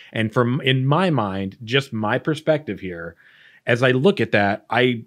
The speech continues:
I perceive these, uh, covenants similarly to how I perceived the artifact weapons for multiple skill lines being our,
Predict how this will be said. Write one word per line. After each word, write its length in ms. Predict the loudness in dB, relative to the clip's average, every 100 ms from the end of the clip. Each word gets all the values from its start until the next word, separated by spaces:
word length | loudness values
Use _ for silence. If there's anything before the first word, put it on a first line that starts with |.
| _
I 140 | -4 -4
perceive 960 | -2 -2 -2 0 0 2 0 -2 -6 -16
these, 460 | -6 -4 -4 -8 -16 _ _ _ -4
uh, 360 | -2 0 0 -2
covenants 640 | 0 2 0 -2 -6 -16 _ _ _ _ _ -16
similarly 680 | -2 2 4 6 6 6 4
to 140 | 0
how 180 | -2 0
I 140 | 0 0
perceived 680 | -2 -2 0 0 2 -2 -6 _ _ -8
the 180 | -4 0
artifact 440 | 2 2 2 2
weapons 340 | 2 0 -2 -4
for 120 | -2
multiple 720 | -2 -2 -4 -4 -2 -2 -4 _ _ _ _
skill 400 | -18 -2 2 2
lines 580 | 2 0 -4 -6 -10 -20 _ _ 0
being 260 | 2 4
our, 360 | 2 2 2 -2